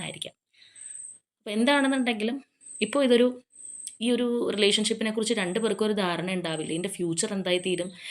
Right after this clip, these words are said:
എന്ന് കൺഫ്യൂഷനിലായിരിക്കും രണ്ടുപേരും. ഇതിന് ഒരു ഫ്യൂച്ചർ ഉണ്ടോ, അല്ലാന്നുണ്ടെങ്കിൽ ഇപ്പോഴത്തെ ഒരു സാഹചര്യം മാറുമോ,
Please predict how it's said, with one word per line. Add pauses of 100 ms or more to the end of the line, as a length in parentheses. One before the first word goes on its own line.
(200)
എന്ന്
കൺഫ്യൂഷനിലായിരിക്കും
രണ്ടുപേരും. (1300)
ഇതിന് (140)
ഒരു (140)
ഫ്യൂച്ചർ
ഉണ്ടോ, (100)
അല്ലാന്നുണ്ടെങ്കിൽ (120)
ഇപ്പോഴത്തെ
ഒരു (100)
സാഹചര്യം
മാറുമോ,